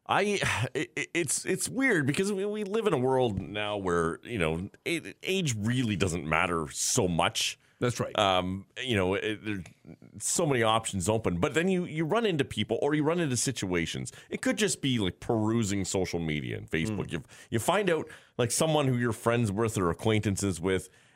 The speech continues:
Speaker 1: and they have a birthday, and then, uh, people start writing, like, you know, "Happy thirty-second." And you're like, "Holy crap."
Speaker 2: Mm-hmm.
Speaker 1: <laughs>
Speaker 2: Yeah.
Speaker 1: They're kids.
Speaker 2: Yeah.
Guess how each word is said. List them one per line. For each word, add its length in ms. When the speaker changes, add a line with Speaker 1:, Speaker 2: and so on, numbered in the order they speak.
Speaker 1:
and 120
they 140
have 240
a 60
birthday, 720
and 180
then, 200
uh, 80
people 280
start 280
writing, 260
like, 140
you 80
know, 160
"Happy 460
thirty-second." 960
And 80
you're 120
like, 100
"Holy 260
crap." 560
Speaker 2:
Mm-hmm. 440
Speaker 1:
<laughs> 640
Speaker 2:
Yeah. 220
Speaker 1:
They're 120
kids. 720
Speaker 2:
Yeah. 340